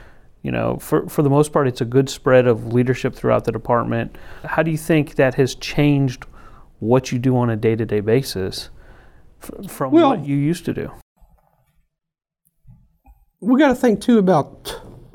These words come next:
Speaker 2: the amount of work that we're doing today compared to those days. Our call load is,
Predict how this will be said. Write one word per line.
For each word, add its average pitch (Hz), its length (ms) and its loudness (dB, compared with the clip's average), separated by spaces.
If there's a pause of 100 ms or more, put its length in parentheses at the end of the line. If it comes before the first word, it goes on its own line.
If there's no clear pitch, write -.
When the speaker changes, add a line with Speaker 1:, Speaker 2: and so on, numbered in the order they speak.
(120)
Speaker 2:
the 196 200 4
amount 208 280 4
of 185 60 0
work 202 260 2
that 143 140 2
we're 185 140 4
doing 175 260 4
today 180 360 4
compared 190 520 2
to - 100 -8
those 190 260 4
days. 175 420 2 (1400)
Our 226 160 4
call 240 460 2
load 185 320 4
is, 175 480 2